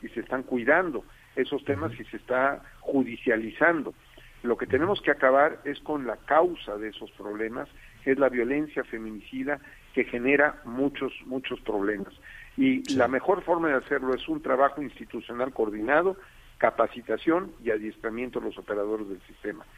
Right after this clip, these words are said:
Speaker 1: Y, y en eso estamos comprometidos y empeñados, además de que esto sea un proceso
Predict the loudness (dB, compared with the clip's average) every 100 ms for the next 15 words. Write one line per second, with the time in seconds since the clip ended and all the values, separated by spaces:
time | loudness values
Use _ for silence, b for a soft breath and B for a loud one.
0 | B B B -6 0 2 0 2 2 4
1 | 2 0 0 0 0 -4 -4 -2 0 0
2 | 0 0 -2 -2 2 2 2 2 2 4
3 | 4 2 -4 B B B -2 -2 2 0
4 | 0 -4 0 2 2 0 -4 0 0 2
5 | 0 0